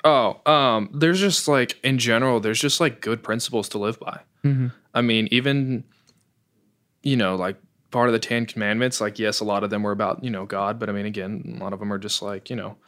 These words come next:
Speaker 1: "Hey, don't steal from people."
Speaker 2: Yeah.
Speaker 1: Don't,
Speaker 2: <laughs>
Speaker 1: don't, don't murder other people.
Speaker 2: Mm-hmm.
Speaker 1: Like, that's, that's not okay. Again, you know, love your neighbor, um, and,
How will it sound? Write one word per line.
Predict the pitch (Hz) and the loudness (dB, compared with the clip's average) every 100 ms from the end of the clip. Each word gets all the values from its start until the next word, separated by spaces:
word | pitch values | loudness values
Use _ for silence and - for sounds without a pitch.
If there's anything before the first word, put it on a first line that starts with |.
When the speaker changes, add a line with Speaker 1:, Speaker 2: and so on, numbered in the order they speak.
| _ _ | _ _
Speaker 1:
"Hey, | 131 110 _ _ _ | -6 -6 _ _ _
don't | - 151 | -2 -2
steal | - 165 165 | 0 0 0
from | 107 | -4
people." | 107 117 - - | -8 -10 -8 -2
Speaker 2:
Yeah. | 131 117 135 - _ _ - | 0 -2 -6 -14 _ _ -8
Speaker 1:
Don't, | 98 143 135 131 | 0 2 4 4
Speaker 2:
<laughs> | |
Speaker 1:
don't, | 135 143 147 | 4 4 4
don't | 127 120 | 4 4
murder | 131 147 147 | 4 6 6
other | 143 139 | 4 2
people. | 151 151 90 87 _ - 147 | 2 0 -2 -6 _ -4 2
Speaker 2:
Mm-hmm. | 139 | 2
Speaker 1:
Like, | 117 - | 2 0
that's, | 113 - - | -2 -2 -2
that's | 117 120 | 0 2
not | 120 127 | 2 2
okay. | 120 143 117 92 | 2 0 -2 -2
Again, | 104 104 - - | -4 -4 -6 -10
you | - 123 | -6 -4
know, | 98 131 | -4 -2
love | 104 107 | 0 2
your | 117 | 0
neighbor, | 117 123 95 92 - - - _ - | 0 0 -2 -10 -14 -20 -20 _ -4
um, | 104 95 90 98 - _ _ _ _ _ _ _ _ _ _ _ - | -2 0 -4 -8 -14 _ _ _ _ _ _ _ _ _ _ _ -12
and, | 104 98 95 | -6 -4 -4